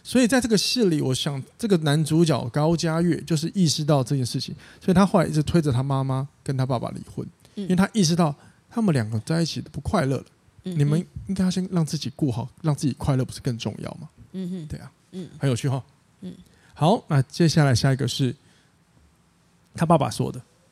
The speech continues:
Speaker 1: 哦，他爸爸说过一个台词，就是喜欢的东西也不一定要在手里。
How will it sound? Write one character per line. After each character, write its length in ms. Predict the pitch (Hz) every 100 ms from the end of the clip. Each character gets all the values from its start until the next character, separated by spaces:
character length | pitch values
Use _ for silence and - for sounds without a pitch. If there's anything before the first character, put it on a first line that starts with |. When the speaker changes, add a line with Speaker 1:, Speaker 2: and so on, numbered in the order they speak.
| _ _
Speaker 1:
哦， 120 | - - _ _ _ _ _ _
他 120 | 156
爸 100 | 156
爸 120 | 151
说 180 | 120 135
过 140 | 143 135
一 60 |
个 80 | 123
台 180 | 120 113
词， 120 | 120
就 80 | 139
是 120 | 131
喜 240 | 123 - 151
欢 140 | 220
的 60 | 214
东 160 | 214
西 240 | 208 196 190
也 100 | 139
不 240 | - 170
一 40 | 143
定 160 | 156
要 280 | 156 147 - - -
在 160 | 170
手 360 | 127 - 113 120
里。 120 | 143